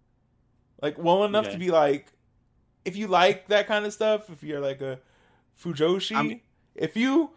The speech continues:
Speaker 1: if you can project yourself onto Go, I think, uh,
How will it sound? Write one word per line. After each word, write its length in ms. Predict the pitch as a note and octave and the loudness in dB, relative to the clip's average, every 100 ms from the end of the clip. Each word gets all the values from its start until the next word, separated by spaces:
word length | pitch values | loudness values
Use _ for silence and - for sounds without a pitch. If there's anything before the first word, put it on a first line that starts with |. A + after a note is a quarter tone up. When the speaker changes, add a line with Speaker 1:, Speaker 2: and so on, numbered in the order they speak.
| _ _ - | _ _ -8
Speaker 1:
if 160 | E3+ | -4
you 80 | B3 | -4
can 140 | - C4 | -4 -4
project 420 | G#3 F#3+ G#3 A3+ | 2 4 2 -2
yourself 420 | G#3+ A3+ A3 - | -4 2 2 2
onto 320 | E3+ F3 F3 | -4 -2 -6
Go, 640 | D3 D3 D3+ E3+ G3+ A#3+ _ _ | -4 0 2 2 0 -6 _ _
I 200 | - D#3 | 0 0
think, 500 | D#3+ E3 D#3 D3 - - | 0 -6 -6 -10 -20 -10
uh, 520 | C3 C3 B2 B2 B2 | -6 -4 -4 -8 -12